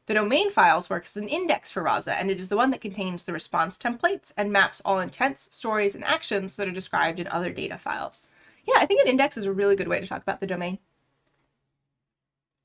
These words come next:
Uh, Tobias and I talked about that in the office hours yesterday, a little bit. The mapping requires good management and effort to keep it synced with the content of the data files.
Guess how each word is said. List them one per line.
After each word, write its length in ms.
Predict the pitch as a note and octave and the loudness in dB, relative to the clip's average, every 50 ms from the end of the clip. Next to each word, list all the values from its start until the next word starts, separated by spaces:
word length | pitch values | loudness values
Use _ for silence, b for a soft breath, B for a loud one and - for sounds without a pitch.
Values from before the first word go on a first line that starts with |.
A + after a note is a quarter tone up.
| _ _ _ _ _ _ - - - | _ _ _ _ _ _ -8 -2 0
Uh, 120 | A3 - | 0 2
Tobias 440 | - - C4+ G#3+ G3 F#3+ G3 G3+ - | 2 4 6 8 8 8 6 6 4
and 80 | F#3+ | 4
I 60 | F3 E3+ | 2 2
talked 200 | - F#3+ - - | 0 -4 -4 0
about 160 | F#3 F3 F3+ | 0 2 4
that 200 | F3+ F3+ - - - | 4 4 4 2 0
in 300 | F#3+ F3+ E3+ E3+ E3+ F3 | -2 -2 -2 -2 -2 0
the 80 | E3+ | 0
office 340 | D#3 - F3 F3 F#3 F3+ F3 | 2 2 2 0 0 0 0
hours 280 | E3+ F3+ F3 G3+ F#3+ F3 | 2 2 2 2 0 -4
yesterday, 440 | F3+ - - F#3+ G3+ - G3 G#3 - _ _ _ _ _ _ _ _ _ _ _ _ _ | -6 -6 -6 -4 -4 -4 -6 -6 -10 _ _ _ _ _ _ _ _ _ _ _ _ _
a 40 | G3+ | -10
little 160 | G3+ F#3+ F#3+ | -8 -6 -6
bit. 160 | F#3 F3+ - - _ _ _ _ _ _ _ _ _ _ _ _ _ _ _ _ _ _ _ - | -6 -6 -8 -10 _ _ _ _ _ _ _ _ _ _ _ _ _ _ _ _ _ _ _ 0
The 80 | A3 | 6
mapping 320 | A#3 C4 C#4 E4+ G4 G4+ G4 | 8 8 8 8 6 4 4
requires 400 | D#4 C4+ - F3+ E3+ F3+ F3+ F3 | 4 4 6 4 4 4 2 -2
good 280 | E3+ - D4 F#4+ G4+ | -2 2 2 4 6
management 500 | B3+ G3 E3+ E3+ E3+ F3 - F#3 E3+ - | 6 4 4 4 2 0 0 0 0 0
and 120 | - - - | -2 -2 -2
effort 340 | - F#4+ G4 - - - - | -2 -2 0 0 -2 -2 -2
to 80 | - G#3 | -6 -4
keep 220 | - B3+ A#3+ - | -2 -2 -2 -2
it 80 | G3 - | -4 -6
synced 380 | - - - D#4 C4+ C4+ - | -6 -2 0 0 0 0 -2
with 100 | - G3 | -2 -4
the 60 | - F#3 | -4 -4
content 500 | - - F3 E3+ F#3+ F#3+ G#3+ F3+ F3+ - | 0 2 2 2 2 0 -2 -4 -4 -2
of 260 | - E3+ F3 F3 F3 | 0 0 0 0 -2
the 100 | - F3 | -4 -4
data 280 | F3 - C3+ - - - | -4 -2 -2 -2 -2 -2
files. 480 | - - G#2 G2+ D#2+ D#2 D#2 - - | -2 0 0 2 2 0 0 -4 -6